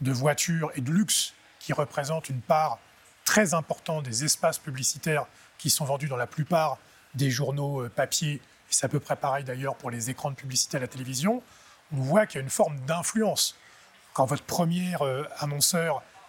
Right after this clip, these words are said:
c'est, euh, je sais pas, euh, trois marques de voitures et L V M H,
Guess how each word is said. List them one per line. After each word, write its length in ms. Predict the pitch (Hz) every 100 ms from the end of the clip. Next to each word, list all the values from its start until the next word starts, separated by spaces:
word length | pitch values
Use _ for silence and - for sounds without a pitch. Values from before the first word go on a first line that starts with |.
| -
c'est, 440 | - - 156 156
euh, 80 | 131
je 120 | 123
sais 180 | - -
pas, 280 | 151 147 131
euh, 80 |
trois 300 | 113 - 156 147
marques 240 | 151 135
de 80 | 135
voitures 540 | 135 135 - 165 147 - - - -
et 140 | 160
L 160 | 156 147
V 140 | 127
M 120 | 135 151
H, 360 | 214 226 -